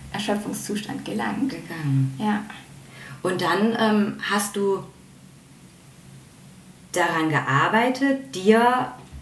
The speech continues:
Speaker 2: einen Weg zu finden, das zu vereinen. Also, dass du gesagt hast, äh, hier ist mein Beruf,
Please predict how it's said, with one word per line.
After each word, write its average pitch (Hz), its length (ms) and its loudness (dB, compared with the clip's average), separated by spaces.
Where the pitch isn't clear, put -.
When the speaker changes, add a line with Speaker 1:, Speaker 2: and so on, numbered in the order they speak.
Speaker 2:
einen 143 440 4
Weg 196 400 4
zu 269 100 2
finden, 269 600 10
das 262 280 4
zu 226 120 0
vereinen. 123 720 4
Also, 165 180 2
dass 180 160 0
du 185 80 -4
gesagt 190 380 6
hast, - 240 4
äh, 165 340 6
hier 196 160 6
ist 190 100 0
mein 165 160 0
Beruf, 233 440 6